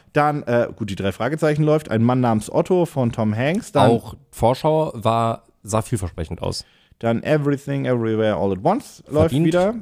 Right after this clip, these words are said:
Speaker 2: Ja.
Speaker 1: Äh, dann Knock on the Ca-, äh, Knock at the Cabin habe ich gesehen gehabt. War, na,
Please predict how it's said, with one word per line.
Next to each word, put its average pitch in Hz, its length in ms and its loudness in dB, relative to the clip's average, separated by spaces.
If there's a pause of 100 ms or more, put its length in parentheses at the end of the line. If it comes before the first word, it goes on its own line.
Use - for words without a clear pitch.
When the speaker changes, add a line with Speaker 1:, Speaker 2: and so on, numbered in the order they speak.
Speaker 2:
Ja. 131 240 2
Speaker 1:
Äh, 123 40 0
dann 120 380 2
Knock 151 240 2
on 151 100 2
the 123 60 0
Ca-, - 280 -2
äh, 107 180 0
Knock 143 220 2
at 151 80 -4
the - 40 -14
Cabin 185 360 0
habe 180 120 0
ich - 100 -12
gesehen 151 300 0
gehabt. 196 300 0
War, 135 260 2
na, 147 180 -2